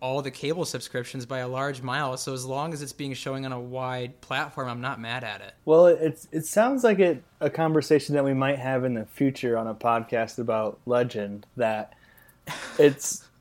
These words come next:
Speaker 2: <laughs> movies where directors and filmmakers and writers are given more creative control.
Speaker 1: Maybe
Speaker 2: They're
Speaker 1: for less money?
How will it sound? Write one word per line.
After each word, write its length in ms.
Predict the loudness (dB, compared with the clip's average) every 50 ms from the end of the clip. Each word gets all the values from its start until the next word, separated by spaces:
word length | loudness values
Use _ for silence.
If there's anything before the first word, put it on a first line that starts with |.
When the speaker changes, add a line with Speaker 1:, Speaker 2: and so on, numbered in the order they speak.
| _ _ _ _ _ _
Speaker 2:
<laughs> 460 | _ _ _ _ _ _ _ _ -12 -6
movies 500 | 0 4 6 6 8 8 6 4 4 6
where 260 | 6 6 8 8 6
directors 800 | 4 2 4 6 8 8 6 6 2 4 4 4 2 2 0
and 300 | -2 -2 0 -2 -4 -4 -8 -4
filmmakers 600 | -2 -2 0 0 0 0 0 2 2 2 2 0
and 120 | -2 -2 0
writers 380 | 2 4 4 4 2 0 0
are 100 | -2 -4
given 380 | -4 -2 -2 0 0 0 -2 -2
more 240 | -2 -2 -2 -2 -2
creative 320 | -2 -2 -2 0 -2 -2 -4
control. 640 | -10 -10 -10 -6 -2 0 2 2 2 0 -2 -6 -10 _ _ _ _ _ _ _ _ _ _ _ _ _
Speaker 1:
Maybe 140 | -6 0 2
Speaker 2:
They're 100 | 2 2
Speaker 1:
for 140 | 2 0 -2
less 280 | -2 -2 -2 -4 -4
money? 400 | -4 -4 -4 -4 -6 -8 -8 -12